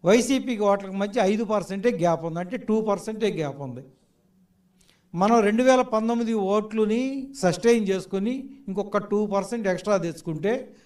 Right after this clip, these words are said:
నూట నలభై ఏడు కాన్స్టిట్యుయెన్సీలు గెలవచ్చు. ఇరవై ఎనిమిది కాన్స్టిట్యుయెన్సీలు, ముఖ్యంగా కర్నూలు and కడప, అక్కడ తెలుగుదేశము,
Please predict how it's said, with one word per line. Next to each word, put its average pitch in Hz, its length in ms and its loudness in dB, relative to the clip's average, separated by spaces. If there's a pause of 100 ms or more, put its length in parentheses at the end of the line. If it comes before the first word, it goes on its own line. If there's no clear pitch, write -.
(120)
నూట 190 260 -2
నలభై 185 300 -2
ఏడు 170 140 -4
కాన్స్టిట్యుయెన్సీలు 185 600 -4
గెలవచ్చు. 170 560 -6 (1400)
ఇరవై 226 320 8
ఎనిమిది 240 280 6
కాన్స్టిట్యుయెన్సీలు, 208 840 0
ముఖ్యంగా 233 600 2
కర్నూలు 233 600 0
and 190 160 0 (100)
కడప, 190 260 2 (1120)
అక్కడ 175 300 4 (1500)
తెలుగుదేశము, 233 920 2